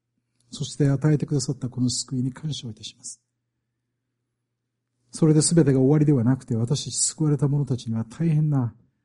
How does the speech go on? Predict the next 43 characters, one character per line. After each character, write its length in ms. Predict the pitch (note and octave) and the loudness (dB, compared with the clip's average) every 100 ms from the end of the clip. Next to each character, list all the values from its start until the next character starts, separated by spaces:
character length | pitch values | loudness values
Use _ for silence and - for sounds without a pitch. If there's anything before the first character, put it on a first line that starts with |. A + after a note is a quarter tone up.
| _ _ _ - | _ _ _ 0
ま 140 | C#3+ | 2
た 100 | C#3+ | 2
大 240 | - - D#3 | 0 -2 -2
切 280 | D3 - | -4 -2
な 120 | C#3+ C#3 | 0 0
責 280 | - B2 | -2 -4
任 240 | B2+ B2+ B2+ | -2 0 0
を 180 | C3+ B2 | -4 -8
あ 40 | B2+ | -10
な 60 | |
た 100 | A#2+ | -8
は 180 | A#2 G#2 - _ | -6 -6 -10 _
託 180 | - - | -20 -16
し 80 | - | -12
て 60 | A2+ | -10
く 80 | |
だ 80 | A2 | -8
さ 120 | - | -10
い 40 | G2+ | -12
ま 80 | - | -16
し 100 | - | -18
た。 100 | _ _ _ _ _ _ _ _ _ _ _ _ _ _ _ _ _ _ _ _ | _ _ _ _ _ _ _ _ _ _ _ _ _ _ _ _ _ _ _ _
こ 120 | - | 0
の 100 | D3 | 2
救 240 | C#3 - C#3+ | 2 0 2
い 40 | |
の 100 | C#3 | 2
素 140 | B2+ C#3+ | 0 0
晴 120 | C3+ | 0
ら 80 | C#3+ | 0
し 80 | |
さ 100 | - | -2
を 60 | D3 | -4
人 200 | - E3 | -4 -6
々 180 | B2 B2 | -4 -4
に 100 | A#2 | -4
伝 260 | - C#3+ | -2 -2
え 20 | C3 | 0
な 100 | B2 | -2
さ 120 | A#2+ | -4
い 40 | |
っ 20 | |
て。 200 | A2 _ | -12 _